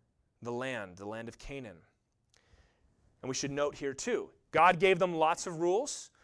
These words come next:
gave them lots of regulations. Here's how you're gonna dress. Here's how you're gonna eat. This is how you're gonna sacrifice. You're not gonna work on this day. But none of those things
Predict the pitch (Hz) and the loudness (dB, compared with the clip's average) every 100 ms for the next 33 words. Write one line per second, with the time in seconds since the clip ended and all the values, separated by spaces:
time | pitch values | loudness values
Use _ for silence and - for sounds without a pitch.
0 | _ - 143 143 143 156 185 180 175 180 | _ -4 -2 0 0 2 4 4 4 6
1 | 185 180 151 110 - 135 139 127 120 110 | 4 4 -4 -8 -6 -6 -4 -6 -8 -8
2 | 117 208 262 - - - - 131 127 131 | 2 2 2 -4 -10 -16 -2 0 4 4
3 | 123 120 120 123 190 269 - - _ - | 4 -6 -10 -8 -6 -6 -8 -18 _ -12
4 | 131 139 123 - 143 127 123 117 - 214 | -8 -6 -6 -2 0 0 -6 -4 2 4
5 | 220 202 233 240 - 143 131 143 131 123 | 2 2 4 4 0 -4 -4 -4 -4 -4
6 | 120 113 127 214 - 202 202 214 240 _ | -6 -6 -4 -4 -4 -2 -2 -4 -6 _
7 | _ _ _ _ _ _ _ _ _ _ | _ _ _ _ _ _ _ _ _ _
8 | 165 175 170 240 339 311 226 226 226 - | 0 2 4 6 8 8 8 8 6 2
9 | 233 156 117 202 - - - | 0 -2 -6 -6 -4 -4 -8